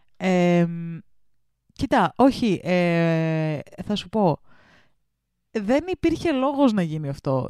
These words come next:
Τύπου, όχι, θεωρώ αρχίδα μου ξεκάθαρα την πρώτη, την τύπισσα που ξεκίνησε και ήταν σε φάση,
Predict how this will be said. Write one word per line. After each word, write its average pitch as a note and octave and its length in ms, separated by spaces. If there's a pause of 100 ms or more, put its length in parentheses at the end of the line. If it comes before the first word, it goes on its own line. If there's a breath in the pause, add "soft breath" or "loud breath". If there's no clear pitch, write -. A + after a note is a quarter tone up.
Τύπου, B3+ 480
όχι, A3+ 340 (100)
θεωρώ G3+ 260
αρχίδα A#3 380
μου B3+ 80
ξεκάθαρα A3+ 760
την E3+ 160
πρώτη, D#3+ 480
την E3+ 160
τύπισσα E3 260
που D#3 80
ξεκίνησε E3+ 380
και - 80
ήταν E3 120
σε D3+ 60
φάση, E3 220